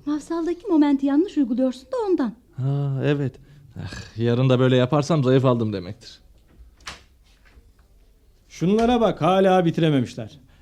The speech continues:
Speaker 3: Yarın sınavdan sonra çalışırsınız. Anca o zaman bitirirsiniz.
Speaker 1: Sen öyle san. Son işlemleri yapıyoruz.
Speaker 3: Bırakın şimdi dersi de size ne öğrendim onu söyleyeyim.
Speaker 2: Ne öğrendin?
Speaker 3: Sıkı durun. Berna Akalı'nın izini buldum.
Speaker 1: Neredeymiş?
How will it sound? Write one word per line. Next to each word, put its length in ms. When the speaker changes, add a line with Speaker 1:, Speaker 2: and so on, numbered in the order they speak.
Speaker 3:
Yarın 260
sınavdan 440
sonra 240
çalışırsınız. 680
Anca 540
o 120
zaman 400
bitirirsiniz. 680
Speaker 1:
Sen 120
öyle 160
san. 220
Son 200
işlemleri 460
yapıyoruz. 500
Speaker 3:
Bırakın 240
şimdi 260
dersi 280
de 80
size 360
ne 100
öğrendim 600
onu 180
söyleyeyim. 380
Speaker 2:
Ne 80
öğrendin? 500
Speaker 3:
Sıkı 280
durun. 200
Berna 500
Akalı'nın 640
izini 300
buldum. 260
Speaker 1:
Neredeymiş? 720